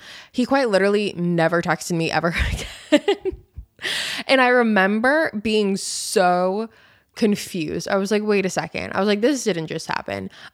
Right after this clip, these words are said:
I did not just get freaking bamboozled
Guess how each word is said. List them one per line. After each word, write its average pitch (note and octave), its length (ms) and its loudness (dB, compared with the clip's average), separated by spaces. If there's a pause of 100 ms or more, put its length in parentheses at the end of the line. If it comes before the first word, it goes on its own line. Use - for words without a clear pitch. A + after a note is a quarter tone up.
I A#3+ 280 4
did B3 140 0
not F#3 300 2
just F#3 220 -8
get E3+ 320 -4
freaking G#3 540 -2
bamboozled F3 800 0